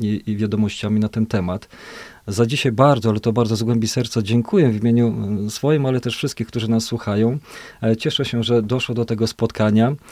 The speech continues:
E, wierzę, że też te warsztaty ruszą. E, ruszą, albowiem, e, tak jak słyszymy, jakie są kolejki często do specjalistów, e,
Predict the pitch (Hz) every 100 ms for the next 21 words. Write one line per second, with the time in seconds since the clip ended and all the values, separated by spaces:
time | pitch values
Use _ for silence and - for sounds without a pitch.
0 | - - 113 107 131 147 139 120 - 135
1 | - 120 120 - 123 117 120 - 110 113
2 | 101 110 117 143 110 107 104 104 135 123
3 | 113 107 123 117 117 110 101 98 117 117
4 | - 110 - 123 117 110 107 110 - 113
5 | 117 104 - 110 - 107 - 113 - 104
6 | 135 147 113 110 - 113